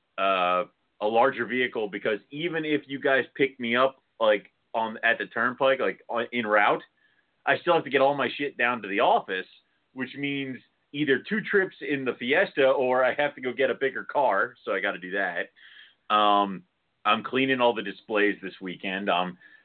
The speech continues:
figuring out finally who's coming, what's going on. I gotta pack everything. I gotta get all my prices right. And at the same time, I'm still trying to figure out who the hell's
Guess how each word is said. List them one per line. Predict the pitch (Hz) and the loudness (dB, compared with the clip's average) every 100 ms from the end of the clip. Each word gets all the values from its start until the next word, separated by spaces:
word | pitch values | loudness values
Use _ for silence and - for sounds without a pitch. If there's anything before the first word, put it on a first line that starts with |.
| _ - | _ 0
figuring | 151 147 139 127 | 2 2 0 0
out | 123 - | -4 -2
finally | 123 117 117 117 98 | 0 0 0 -4 -2
who's | 120 151 - | -2 -2 -2
coming, | 120 113 117 101 | -4 -4 -4 -2
what's | 104 135 - | 0 0 -2
going | 120 110 101 | -6 -4 0
on. | 98 104 | 0 2
I | 107 | 2
gotta | 101 - | 0 0
pack | - 120 131 - _ _ _ _ | 2 2 2 -4 _ _ _ _
everything. | 117 107 113 | 0 0 0
I | 110 | 0
gotta | 113 113 | 2 0
get | 113 | 0
all | 113 | 0
my | 104 | -2
prices | 95 - 135 151 107 98 | -2 2 2 2 -4 -2
right. | 95 110 113 | 2 2 2
And | 113 | -2
at | 113 117 | -2 -4
the | 107 | -6
same | 143 147 | -2 -2
time, | 131 139 131 | 0 0 2
I'm | 127 131 | 2 0
still | 135 | -2
trying | 131 127 | 0 0
to | 113 | 0
figure | 127 131 | 0 0
out | 120 | 0
who | 143 | 0
the | |
hell's | 120 151 | 0 0